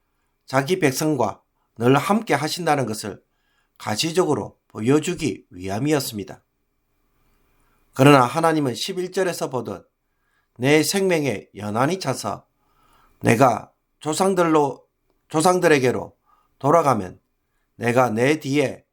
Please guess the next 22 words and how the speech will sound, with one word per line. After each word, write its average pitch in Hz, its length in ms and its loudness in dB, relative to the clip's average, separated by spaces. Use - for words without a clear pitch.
내 113 220 6
씨, 127 480 0
곧 135 340 -2
내 107 240 -2
아들 175 400 0
중 147 220 -8
하나를 156 500 -4
세우고 107 520 -10
그 - 100 -4
나를 156 460 2
견고하게 156 560 -2
하리니 117 520 -10
그는 143 300 2
나를 120 360 0
위하여 110 420 -2
집을 185 360 2
건축할 147 500 -6
것이요 127 460 -8
나는 156 280 4
그의 165 260 6
왕위를 113 600 -2
영원히 117 580 2